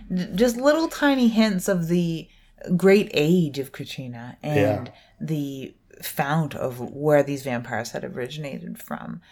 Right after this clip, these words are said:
Speaker 2: Mm-hmm.
Speaker 1: Uh, just little tiny hints like that are really nice. Just peppered in a little bit here and there in the story, and this is one of them.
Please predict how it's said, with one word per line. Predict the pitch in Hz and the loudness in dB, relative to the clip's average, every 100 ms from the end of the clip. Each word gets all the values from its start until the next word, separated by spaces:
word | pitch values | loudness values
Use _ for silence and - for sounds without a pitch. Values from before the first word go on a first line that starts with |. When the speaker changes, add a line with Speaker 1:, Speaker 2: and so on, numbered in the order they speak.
| - | -6
Speaker 2:
Mm-hmm. | 123 113 113 | 0 2 2
Speaker 1:
Uh, | 110 151 147 156 | 0 -4 -8 -2
just | 180 190 | 0 2
little | 226 254 269 | 4 6 4
tiny | - 214 202 180 | 4 2 4 4
hints | 165 151 156 | 2 0 -4
like | 151 147 | -4 -4
that | 151 147 | -4 -4
are | 151 151 | -4 -6
really | 151 156 156 | -6 -6 -6
nice. | 151 147 147 | -6 -8 -8
Just | 180 196 - | -6 -6 -4
peppered | 208 208 196 | -6 -2 2
in | 180 170 | 4 4
a | |
little | 160 175 165 | 4 4 4
bit | 147 156 | 2 0
here | - 180 | -4 -2
and | 175 170 | -2 -2
there | 170 | -2
in | 175 | -2
the | 180 | -2
story, | 180 - 196 202 208 214 - - - | -6 -6 -2 -2 -2 -6 -14 -12 0
and | 180 | 2
this | 165 | 2
is | 185 185 | -2 -2
one | 208 190 | -2 -2
of | |
them. | 160 170 | -4 -8